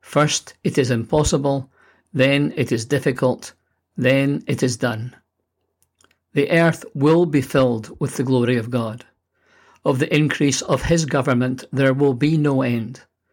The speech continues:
But the Bible looks forward not ultimately to the restoration of Jerusalem,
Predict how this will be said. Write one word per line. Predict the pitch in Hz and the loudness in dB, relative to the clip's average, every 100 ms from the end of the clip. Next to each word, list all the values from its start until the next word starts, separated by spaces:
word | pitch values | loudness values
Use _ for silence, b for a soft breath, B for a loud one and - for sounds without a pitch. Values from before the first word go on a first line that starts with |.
| _ _ _ _ _ _ _ _ _ | _ _ _ _ _ _ _ _ _
But | 156 | -2
the | 147 | 0
Bible | 151 170 156 143 | 2 4 4 2
looks | 147 151 - | 2 -2 -2
forward | 151 139 135 127 | 0 2 2 0
not | 135 151 - | 0 0 0
ultimately | 160 160 151 147 135 | 0 0 -2 0 0
to | 127 147 | -2 -2
the | 127 | 0
restoration | 127 135 - 131 131 131 147 | 0 0 -2 0 0 0 0
of | 123 117 | 0 0
Jerusalem, | - 120 135 - 127 110 113 | -2 0 0 -2 -4 -6 -10